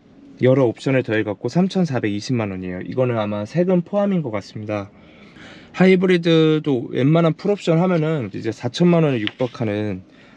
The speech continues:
소형 에스유브이가 돼버렸어요. 인스퍼레이션 최상위 트림을 선택하면은 십구 인치 휠 타이어랑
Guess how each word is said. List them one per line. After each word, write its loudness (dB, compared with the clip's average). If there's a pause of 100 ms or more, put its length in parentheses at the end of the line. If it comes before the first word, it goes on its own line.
소형 4
에스유브이가 0 (220)
돼버렸어요. -4 (920)
인스퍼레이션 2
최상위 0
트림을 0
선택하면은 -2 (440)
십구 0
인치 2
휠 0
타이어랑 0